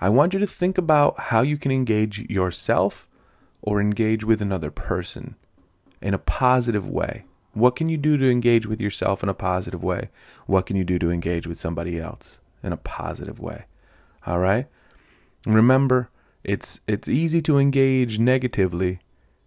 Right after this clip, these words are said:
e-, especially if somebody's bringing negativity to you. It's harder to switch it into a positive engagement. And I always try to have conversation with people, and I try to display a level of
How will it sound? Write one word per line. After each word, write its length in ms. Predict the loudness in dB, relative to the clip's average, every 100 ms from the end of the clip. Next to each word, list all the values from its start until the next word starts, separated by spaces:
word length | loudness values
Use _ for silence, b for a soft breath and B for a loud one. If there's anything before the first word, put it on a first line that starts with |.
| _ -6
e-, 180 | 0 2
especially 540 | 2 2 0 0 0 -2
if 80 |
somebody's 380 | 0 0 0 -2
bringing 360 | -4 -2 -2 -2
negativity 500 | -4 -4 -6 -6 -8
to 240 | -2 -2
you. 300 | -2 -6 -10 -14 _ _ _ _ _ _ -20 -14 -10
It's 200 | -8 2
harder 400 | 8 8 8 2
to 120 | -2
switch 340 | -4 -2 -2
it 80 | -4
into 280 | -6 -4 -4
a 80 | -4
positive 560 | -2 0 0 -2 -4
engagement. 640 | -6 -6 -6 -8 -10 -12 -14 b b b b b
And 200 | -4 2
I 140 | 4 4
always 300 | 4 4 2
try 220 | 2 2
to 340 | 2 2 -2 -8 _ _
have 280 | 0 0 2
conversation 760 | 2 2 0 -2 -2 -2 -2
with 180 | -4 -4
people, 460 | -6 -6 -4 -6 -6 b b b b
and 140 | -4 -4
I 100 | -2
try 200 | -4 -2
to 460 | -2 -2 -4 -8 -12 -14 -14 -14 -20 -20 -18
display 480 | -4 -4 -2 0 2
a 80 | 2
level 400 | 2 0 0 0
of 480 | -2 -4 -8 -20